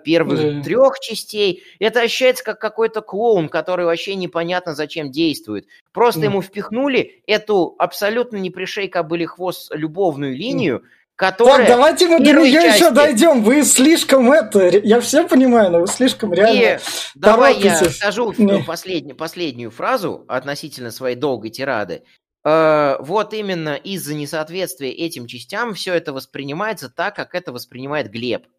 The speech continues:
Speaker 2: Ладно.
Speaker 1: например.
Speaker 2: Так, собственно говоря, он подразрушил храм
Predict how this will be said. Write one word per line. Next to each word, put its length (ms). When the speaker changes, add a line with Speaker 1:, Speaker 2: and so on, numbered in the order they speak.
Speaker 2:
Ладно. 260
Speaker 1:
например. 320
Speaker 2:
Так, 80
собственно 520
говоря, 400
он 380
подразрушил 680
храм 460